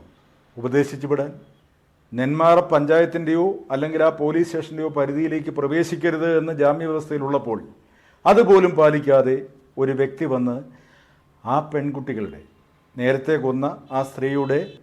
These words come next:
ഭർത്താവിനെയും അമ്മയെയും കൊന്നുകളയുക എന്ന് പറഞ്ഞാൽ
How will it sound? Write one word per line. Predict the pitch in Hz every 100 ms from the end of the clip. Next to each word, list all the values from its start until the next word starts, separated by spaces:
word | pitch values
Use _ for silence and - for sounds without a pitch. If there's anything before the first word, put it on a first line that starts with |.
| _ _
ഭർത്താവിനെയും | 113 117 147 143 139 135 139 139 - - _ _ - 110
അമ്മയെയും | 123 131 123 98 85 - _ _ -
കൊന്നുകളയുക | 117 123 127 123 123 113
എന്ന് | 110
പറഞ്ഞാൽ | 107 107